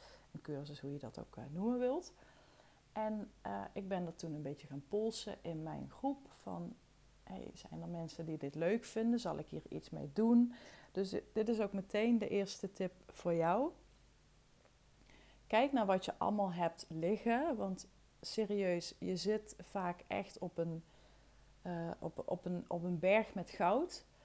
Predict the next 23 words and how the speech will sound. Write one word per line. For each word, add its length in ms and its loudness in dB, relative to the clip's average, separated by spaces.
Maar 180 2
omdat 320 8
je 100 4
erop 300 6
zit, 460 2
zie 200 4
je 60 10
het 100 4
niet 340 0
en 180 0
zit 200 2
je 60 -2
alleen 260 4
maar 100 0
naar 120 2
andere 340 2
bergen 400 0
om 160 -2
je 100 0
heen 240 2
te 200 -6
<laughs> 120 -2
kijken. 380 -12